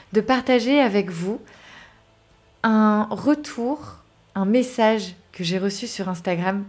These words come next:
d'une de vous. J'espère qu'elle se reconnaîtra, je t'embrasse et je te remercie énormément pour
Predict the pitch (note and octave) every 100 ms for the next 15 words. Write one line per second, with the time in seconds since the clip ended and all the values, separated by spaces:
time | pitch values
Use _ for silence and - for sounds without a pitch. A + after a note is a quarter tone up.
0 | - E3 A3 A3 F#3+ E3 E3+ - F3 E3+
1 | A#3 A#3 F3+ - F3 E3+ F#3 F3 E3+ F3+
2 | E3+ - E3 F3 E3+ - - - - -
3 | F#3 F3 F3+ E3+ F#3 F#3 E3+ G3+ G3 _
4 | _ G3 F#3 F#3 G#3 A#3+ G#3 G3 F#3 F3
5 | F3+ F#3+